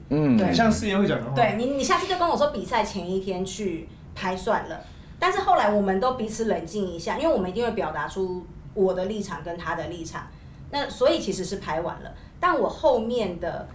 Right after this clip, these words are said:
Speaker 2: 所有需要执行商务的，我不会先答应，我会先问他说可不可以？你觉得这时间点放在什么时间比较好？那当然他自己做久了之后，也完全清楚知道其实营收是很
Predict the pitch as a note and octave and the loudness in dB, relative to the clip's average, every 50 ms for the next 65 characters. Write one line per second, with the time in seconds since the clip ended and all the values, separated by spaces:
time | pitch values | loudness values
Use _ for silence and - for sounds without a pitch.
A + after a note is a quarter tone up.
0 | - - - - - - - G3 G3+ A3 B3 A#3 F#3 - - - - - - - | -16 -16 -16 -16 -10 -4 -2 0 0 2 2 2 0 0 -4 -8 -14 -16 -18 -18
1 | - - - - - A3 A#3 A3 A3 G#3+ - F3+ E3+ F#3 E3 E3 - - - F3 | -16 -14 -12 -6 -2 0 2 2 2 0 -4 -6 -6 -6 -6 -8 -6 -4 -2 -2
2 | F3+ F#3 F#3 F#3 F3 E3 D#3 - - - E3+ D#3+ C#3+ C#3+ E3 E3+ E3 E3 F3+ F#3 | -2 -2 -4 -6 -6 -8 -10 -12 -10 -8 -6 -6 -4 -4 -6 -6 -6 -6 -4 -2
3 | A3+ G3 - F#3 E3+ E3+ E3+ D#3 C#3 C#3+ D#3 D#3+ - F3+ F3+ F#3+ A#3+ A3 - G#3+ | -2 -2 -2 -4 -6 -6 -4 -6 -6 -6 -8 -8 -8 -6 -4 -2 -2 -2 -2 -2
4 | G#3 G#3 G#3 F#3+ F#3 F3+ D#3 E3 E3 E3+ D#3 D#3+ - - - - - - - F3 | 0 0 0 0 -2 -4 -6 -6 -6 -6 -8 -8 -8 -10 -16 -18 -14 -10 -8 -8
5 | E3 G3 F#3 F3 D#3 D#3+ E3 D#3+ - - - - - F#3 F3+ F#3 G3 F#3+ G3+ G#3+ | -6 -4 -2 0 0 0 -2 -6 -10 -14 -12 -8 -4 -4 -2 0 0 0 2 2
6 | A#3+ G#3 - - G3+ G3 A3 A3+ A#3 A#3 - - - - - A3 G3 G3 G3+ F#3 | 2 0 0 -2 -2 0 2 2 2 0 -2 -4 -4 -2 0 0 2 0 -2 -2
7 | F3 F3+ D#3 D3 - - D#3 E3+ E3+ E3+ D3+ C#3 D#3+ D3+ - - - - - - | -4 -6 -10 -10 -10 -8 -8 -8 -8 -8 -6 -4 -4 -4 -4 -6 -10 -10 -12 -16
8 | - - - - - - D4+ D4+ E4 D#4+ D#4+ C4+ A3+ G#3+ A3 B3+ B3+ C4 C4+ B3 | -18 -18 -16 -10 -6 -4 -2 0 0 2 2 0 0 -2 -2 -4 -6 -6 -6 -8
9 | G#3 - - A#3+ G#3+ G3+ - E3 D3+ D3 C#3 C#3 - E3 F3+ F#3 F#3+ F3 - - | -6 -4 -2 -2 0 0 -2 -4 -6 -6 -8 -10 -8 -6 -6 -4 -4 -4 -4 -6
10 | - - - - - - F#3+ G3 F#3+ F3+ F3+ F#3 G3+ A3+ A3+ - G3 F3 E3+ E3 | -12 -18 -20 -12 -4 0 0 2 2 2 0 0 -2 -4 -4 -4 -2 -2 -2 -4
11 | E3+ F3 F#3 - - - - - - - - - - A#3 A3 A3+ A3+ G#3 E3 D#3 | -6 -10 -14 -14 -16 -18 -18 -18 -16 -14 -10 -6 -4 -2 -2 -2 -4 -6 -6 -8
12 | F#3 F#3 G#3+ G3 F#3+ - F3+ D3+ E3+ F#3 F#3 - F#3 F#3 F#3 F3 A3 G3+ G3+ - | -6 -2 -2 -2 -2 -4 -6 -10 -10 -10 -8 -6 -4 -4 -2 -2 -2 -2 -2 -4
13 | G#3 G3 - | -6 -6 -8